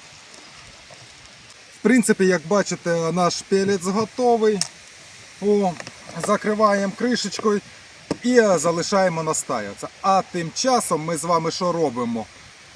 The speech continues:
Е, попапчики одягаємо на наші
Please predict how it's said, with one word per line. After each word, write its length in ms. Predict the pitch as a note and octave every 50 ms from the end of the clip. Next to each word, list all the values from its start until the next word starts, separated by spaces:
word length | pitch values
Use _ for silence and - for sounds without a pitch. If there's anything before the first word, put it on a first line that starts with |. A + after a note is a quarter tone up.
| -
Е, 800 | C#3 D3+ D3+ D3+ D3+ D3 D3 D3+ D3+ D3 D3 D3 D3 C#3+ C#3+ C#3+ - -
попапчики 720 | F#3+ F#3+ - C#4 C4 - - - A#3 - - G#3+ G3+ F#3+ E3 - -
одягаємо 1040 | - E3+ D#3+ - F#3 F3 E3+ G3 G#3 G3+ G3 F#3+ F#3 F3+ F3+ F3 F3 E3+ E3+ E3 D3+
на 500 | C3+ C#3 C#3+ D#3 D#3 D#3 D#3 D3+ D3+ D3
наші 360 | B2+ C3 D3 D3 C#3+ - D3